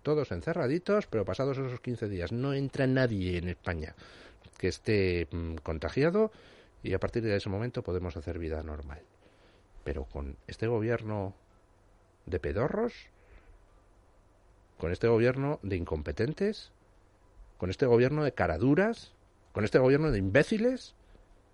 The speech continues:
pues estamos condenados a tener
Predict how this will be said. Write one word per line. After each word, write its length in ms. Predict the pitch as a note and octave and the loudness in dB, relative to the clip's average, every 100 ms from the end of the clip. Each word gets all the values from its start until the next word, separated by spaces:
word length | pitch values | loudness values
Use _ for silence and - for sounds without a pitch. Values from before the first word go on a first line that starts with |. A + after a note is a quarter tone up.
| _ _ _ _ _ - | _ _ _ _ _ -6
pues 420 | F#2 D#2 - - - | -6 -6 -10 -18 -10
estamos 320 | - C#3+ D#3+ | -4 -4 -2
condenados 680 | D#3+ D#3 D#3+ E3+ F#3+ - - _ | -4 -2 -2 -2 -4 -6 -20 _
a 60 | G#2+ | -4
tener 300 | G#2+ A#2 F#3 | -2 -2 -4